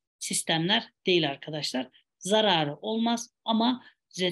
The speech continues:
S P açmadan, şirket açmadan belediyeyle görüşmek lazım. Haber olması lazım. Ee, o kurumlara görüşmek lazım.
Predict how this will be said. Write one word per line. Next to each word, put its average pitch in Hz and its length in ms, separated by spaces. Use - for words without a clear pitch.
S 190 160
P 220 180
açmadan, 151 500
şirket 196 400
açmadan 147 480
belediyeyle 170 640
görüşmek 220 560
lazım. 202 360
Haber 170 320
olması 208 460
lazım. 196 380
Ee, - 40
o 160 320
kurumlara 190 680
görüşmek 190 540
lazım. 196 440